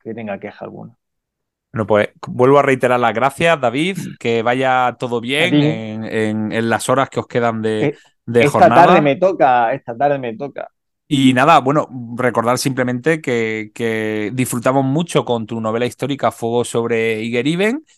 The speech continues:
Speaker 2: que la comentamos además en el podcast y que aquellos que no hayan leído, pues que le animamos a que lean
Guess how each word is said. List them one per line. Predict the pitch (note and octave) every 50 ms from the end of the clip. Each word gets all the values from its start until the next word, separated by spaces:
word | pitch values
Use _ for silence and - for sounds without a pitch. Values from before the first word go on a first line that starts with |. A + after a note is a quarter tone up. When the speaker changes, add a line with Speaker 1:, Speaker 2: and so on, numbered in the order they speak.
| _ _ _ _
Speaker 2:
que | - B2 A#2+ A#2+ A#2 A#2 A#2 A2+ A2+ A#2 A2+ A#2 A2+ A2+ A#2
la | A#2 A2+ A2+
comentamos | G#2+ B2 A#2 A#2 A2 G2+ B2 B2 B2+ C3 B2+ - -
además | A#2 A#2 A#2 A2+ A2 A2 -
en | B2 B2
el | C3+ D3+ D3
podcast | - F#3 G3 F#3 - - G#3+ G#3 G#3+ A3 G#3+ - -
y | C#3 A#2+ A2
que | - A2
aquellos | G#2 F#2+ - G#2 G#2+ G#2+
que | - -
no | A2 A2
hayan | G#2+ A2 A2 A2 A2+
leído, | A#2+ B2+ D3 E3 F#3 - - - _
pues | - A#2 - -
que | - - F#2 F2+ F2+ G2 - - _ - -
le | A#2 A2+
animamos | G#2+ G#2 G#2 G2+ G#2 G#2 A#2 A#2
a | C3 B2+ G#2+
que | A2+ G2
lean | G2 G#2 G#2+ G#2+ A#2